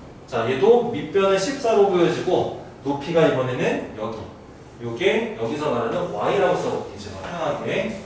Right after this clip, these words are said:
자, 그래서 계산하면은 더하기 이분의 일의 십사의 Y. 그럼 문제 끝. 왜? 우리 얘들아, 지금 너네 한참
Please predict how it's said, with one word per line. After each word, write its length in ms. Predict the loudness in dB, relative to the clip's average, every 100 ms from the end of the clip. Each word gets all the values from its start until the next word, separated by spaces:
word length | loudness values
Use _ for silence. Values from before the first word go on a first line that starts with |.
| -16 -18 -18 -16 -16 -12 -6
자, 80 |
그래서 480 | -4 2 4 6 4
계산하면은 800 | 2 2 2 2 2 2 0 -4
더하기 720 | 0 4 4 4 2 0 -2 -8 -12 -12 -12 -14 -14 -10
이분의 360 | -8 -2 2 2
일의 360 | 4 4 4 0 -2 -8
십사의 840 | -10 -8 -2 2 2 2 0 -4
Y. 280 | -4 -4 -4 -10 -12 -12 -12 -18 -18 -20 -20 -20 -20 -20 -10
그럼 120 | -6
문제 320 | 0 2 2 2
끝. 300 | 0 0 -6 -10
왜? 320 | -4 -2 -4 -10 -16 -6
우리 200 | 2 4
얘들아, 280 | 6 4 4
지금 220 | 0 -2
너네 460 | 0 2 0 -2 -10 -16 -20 -20 -16
한참 760 | -8 -6 2 6 6 4 0